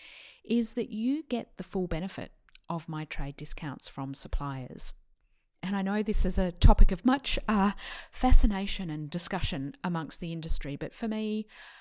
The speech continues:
it's just pretty clear. I prefer, and this goes for any sort of arrangement that I'm dealing with, but I prefer an arrangement that is transparent. I don't want to hide things.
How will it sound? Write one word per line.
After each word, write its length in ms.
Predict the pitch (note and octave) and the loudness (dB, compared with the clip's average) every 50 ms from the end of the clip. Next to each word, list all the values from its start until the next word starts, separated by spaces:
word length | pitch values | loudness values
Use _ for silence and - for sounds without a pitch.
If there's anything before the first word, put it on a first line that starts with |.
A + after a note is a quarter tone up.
| - - - - _ _ _ _ _ - | -20 -20 -20 -20 _ _ _ _ _ 2
it's 280 | - - - - - - | 8 10 10 10 10 6
just 280 | - G#3+ - - - | -4 -6 -6 -6 0
pretty 280 | - - G#3+ G3 F3 D#3+ | 2 2 2 2 0 -6
clear. 500 | - - - - - D3 D#3 D3+ - - - - - | -14 -16 -14 -12 -10 -8 -8 -8 -10 -12 -14 -10 -6
I 420 | - F3+ F#3+ G3+ G3+ G#3 G#3+ G#3+ G#3+ _ | -6 -4 -4 -4 -4 -6 -6 -8 -8 _
prefer, 680 | - - F#3 - - - E3 D#3 D3+ D#3 D3+ D3+ D#3 E3 - _ _ - | -10 -10 -10 -10 -12 -12 -10 -8 -8 -8 -10 -10 -12 -14 -16 _ _ -12
and 100 | E3 E3+ | -10 -8
this 140 | F#3 F3+ - | -6 -6 -6
goes 300 | - D#3 C#3+ C#3 - - | -8 -8 -10 -10 -10 -12
for 240 | - C#3+ C#3 C3+ - _ _ - | -12 -14 -14 -14 -16 _ _ -16
any 220 | D#3 D#3+ F3+ G3+ | -10 -8 -6 -6
sort 200 | G3 - - - | -6 -8 -8 -10
of 120 | - C#3+ D3+ | -10 -10 -10
arrangement 600 | D3+ D3 D3+ D3+ D#3 D#3+ - - G#3 A3 G#3+ - | -10 -8 -8 -6 -8 -8 -8 -8 -8 -8 -8 -8
that 120 | F3+ E3 | -8 -8
I'm 160 | E3 D#3 D#3 | -6 -6 -8
dealing 340 | D3+ - E3 D#3+ E3 E3 D#3+ | -8 -8 -8 -8 -10 -10 -10
with, 160 | E3 F#3 - | -10 -10 -10
but 160 | - F#3+ - - - | -12 -12 -10 -8 -8
I 140 | F#3 G3 G3 | -8 -8 -8
prefer 320 | - - A3 - - F3+ | -8 -10 -10 -8 -8 -8
an 140 | E3+ D#3+ E3 | -8 -8 -8
arrangement 580 | E3 D#3 D3+ D3+ D3 C#3+ - - D#3 D3 - | -8 -8 -8 -8 -8 -8 -10 -10 -12 -12 -12
that 120 | - - - - - | -16 -20 -16 -12 -12
is 280 | C#3+ C#3+ D3 - - - - _ _ _ _ _ _ - | -10 -10 -10 -12 -14 -14 -18 _ _ _ _ _ _ 6
transparent. 640 | - - D3 - - - C#3 C3 C3 C3 - - - - - - _ _ _ _ _ _ _ - | 6 6 6 4 -2 -6 -4 -4 -6 -6 -8 -10 -10 -12 -12 -16 _ _ _ _ _ _ _ -6
I 60 | F3 | -6
don't 120 | E3+ D3 | -6 -4
want 120 | D#3+ D#3+ D3+ | -4 -6 -8
to 60 | - | -8
hide 300 | - - F3 F#3 F#3 F#3 | -10 -10 -8 -8 -8 -8
things. 440 | - - A3 G#3+ G#3+ A3 A3+ - | -10 -10 -8 -6 -6 -6 -6 -8